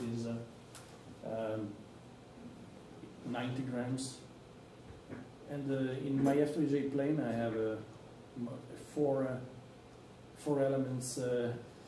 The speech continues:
nickel metal hydride battery. It's, it's one hundred and twenty grams. So in the end, uh, if you,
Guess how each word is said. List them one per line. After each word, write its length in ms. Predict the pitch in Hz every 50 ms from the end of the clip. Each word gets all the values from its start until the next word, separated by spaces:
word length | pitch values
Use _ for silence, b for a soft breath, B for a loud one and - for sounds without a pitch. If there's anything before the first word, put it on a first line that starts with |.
| 131 127
nickel 240 | 131 127 131 135
metal 320 | 120 120 123 117 120 113 - 113
hydride 460 | 117 120 123 147 143 143 139 139 139 139 131 - - - - - - - - - - 127
battery. 440 | 120 120 120 131 139 139 139 139
It's, 240 | 139 117 113 - -
it's 220 | 117 110 - - -
one 100 | 120 123
hundred 240 | 120 120 120 117
and 160 | 117 117 117 -
twenty 260 | 123 120 120 117 131
grams. 460 | 127 123 127 131 135 139 135 - - - - - - -
So 180 | - - - 123
in 160 | 117 117 120
the 100 | 120 120
end, 200 | 123 131 123 117
uh, 160 | 113 113 107 104 - - - - - - - - -
if 160 | - - -
you, 220 | 135 127 123 123